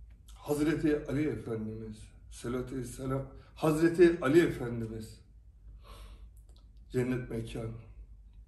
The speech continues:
Ben, bizim mezhep imamımız, İmam-ı Azam Ebu Hanife Hazretleri'nin de bu akılcılık şeyine en iyi örneklerden olduğunu düşünüyorum.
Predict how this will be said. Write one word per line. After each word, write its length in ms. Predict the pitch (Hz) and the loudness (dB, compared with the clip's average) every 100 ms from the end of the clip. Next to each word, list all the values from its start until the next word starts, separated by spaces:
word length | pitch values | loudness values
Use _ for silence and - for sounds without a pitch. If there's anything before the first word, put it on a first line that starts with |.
| - - - - - - - - - - - - - - - - | -20 -20 -20 -20 -20 -20 -20 -20 -20 -20 -20 -20 -20 -20 -20 0
Ben, 360 | 147 180 175 175 160 | 8 10 10 6 6
bizim 380 | 160 175 151 | 6 6 4
mezhep 500 | 139 147 190 170 - | 2 4 4 4 2
imamımız, 540 | 131 127 127 143 151 139 - - - - - - - - | 2 2 2 2 2 0 -6 -14 -18 -20 -20 -20 -14 6
İmam-ı 380 | 170 185 190 180 | 12 12 12 12
Azam 380 | 175 170 175 170 | 10 10 10 10
Ebu 220 | 170 170 | 10 8
Hanife 280 | 170 170 180 | 6 8 6
Hazretleri'nin 960 | 160 147 151 - 156 151 170 185 170 | 6 4 2 0 2 6 8 8 6
de 360 | 147 156 139 - - | 4 2 0 -8 -12
bu 560 | 120 117 139 220 190 - | -10 -2 4 6 6 4
akılcılık 640 | - 175 156 175 - - | 4 4 8 6 6 2
şeyine 540 | - 165 175 175 170 - - | 2 4 4 2 -2 -4 4
en 180 | 208 180 | 6 8
iyi 140 | 180 | 6
örneklerden 720 | 165 160 156 151 151 147 160 | 4 2 0 2 2 4 2
olduğunu 520 | 147 135 143 147 160 117 | 0 -2 -2 -2 -4 -6
düşünüyorum. 600 | - 113 113 110 110 | -10 -8 -6 -6 -8